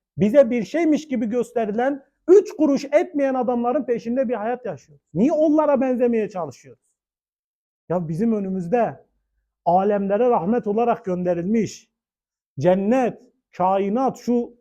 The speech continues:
alem yüzü suyu hürmetine yaratılmış Resulullah Aleyhisselatu Vesselam varken niye ondan başkasını kendimize dost, yaver ediyoruz?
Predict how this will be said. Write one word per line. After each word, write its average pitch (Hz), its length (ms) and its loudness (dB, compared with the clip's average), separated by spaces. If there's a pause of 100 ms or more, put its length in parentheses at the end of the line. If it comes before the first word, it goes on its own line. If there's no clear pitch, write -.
alem 220 540 2
yüzü 208 320 -2
suyu 254 380 0
hürmetine 220 600 -2
yaratılmış 226 680 -4
Resulullah 233 600 -2
Aleyhisselatu 240 720 -2
Vesselam 240 520 0
varken 247 520 2 (760)
niye 151 340 -4
ondan 208 560 -6
başkasını 165 640 -12
kendimize 143 600 -10
dost, 139 360 -12
yaver 127 300 -12
ediyoruz? 123 220 -16